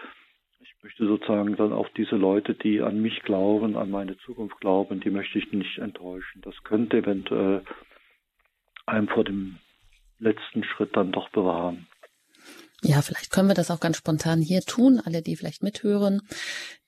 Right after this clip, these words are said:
Speaker 2: dürfen sich auch gerne ganz kurz einklinken. Pater Busse, vielleicht darf ich Sie bitten, ganz kurz in diesem Anliegen auch ein Gebet hier zu sprechen, so einen kleinen Gebetssturm vielleicht auch zu entfachen.
Speaker 1: Herr Jesus Christus,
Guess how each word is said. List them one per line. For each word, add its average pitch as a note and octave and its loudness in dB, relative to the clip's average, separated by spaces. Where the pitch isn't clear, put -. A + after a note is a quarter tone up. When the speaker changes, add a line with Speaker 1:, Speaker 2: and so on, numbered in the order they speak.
Speaker 2:
dürfen G3+ 4
sich F#3+ 2
auch F#3 -2
gerne F3+ 4
ganz F3+ 0
kurz - -2
einklinken. G#3+ 4
Pater F3+ 0
Busse, F#3 0
vielleicht F3 0
darf D#3+ 0
ich D#3 -4
Sie D#3 0
bitten, F3 2
ganz A#3 4
kurz A3 0
in F#3+ 2
diesem E3+ 2
Anliegen E3+ 2
auch - 0
ein D#3+ 4
Gebet E3+ 2
hier F3 2
zu - 0
sprechen, E3 2
so - -2
einen D#3 2
kleinen D#3+ 2
Gebetssturm D#3+ 0
vielleicht E3 -2
auch - -6
zu - -8
entfachen. D#3+ -2
Speaker 1:
Herr B2+ 6
Jesus A#2 4
Christus, - -6